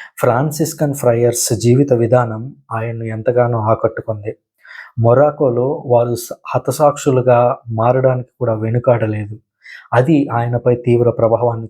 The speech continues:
చూపింది. దీంతో ఆయన పన్నెండు వందల ఇరవైలో ఫ్రాన్సిస్కన్ సభలో చేరారు. అంతోనిగా తన పేరును మార్చుకున్నారు.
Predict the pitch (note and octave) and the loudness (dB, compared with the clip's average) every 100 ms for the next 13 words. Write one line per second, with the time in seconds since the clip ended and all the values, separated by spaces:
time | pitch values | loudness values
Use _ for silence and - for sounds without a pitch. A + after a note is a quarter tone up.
0 | - G#2+ A2 G#2+ A#2 _ _ A#2 G#2+ A#2 | -12 -14 -12 -12 -14 _ _ -8 0 2
1 | B2 C#3 F3+ - - - - A#2+ B2 A#2+ | 2 0 -2 -6 -20 -18 -2 0 0 -2
2 | A2+ C3+ - B2 C#3+ E3 D3+ C3 A#2+ A2+ | -6 -8 -2 0 2 2 2 2 2 2
3 | A2+ B2+ C#3 A#2+ A2+ A2 - - A#2 A2+ | 2 4 4 2 0 -6 -12 -6 -4 -4
4 | - A#2+ - A2+ - A2 A2+ B2 - A2 | -6 -10 -6 -6 -4 -2 2 0 0 0
5 | G#2+ G#2 A2 - _ _ _ - - - | 0 -2 -6 -8 _ _ _ -20 -8 0
6 | B2 C3 D#3 B2+ A#2 C3 A#2+ A2+ A#2+ A2+ | 2 4 2 2 -2 -2 -4 -4 -2 -2
7 | A#2 A2+ A2+ - - A2+ G#2+ G#2+ B2+ | -2 -6 -6 -8 -8 -6 -6 -8 -12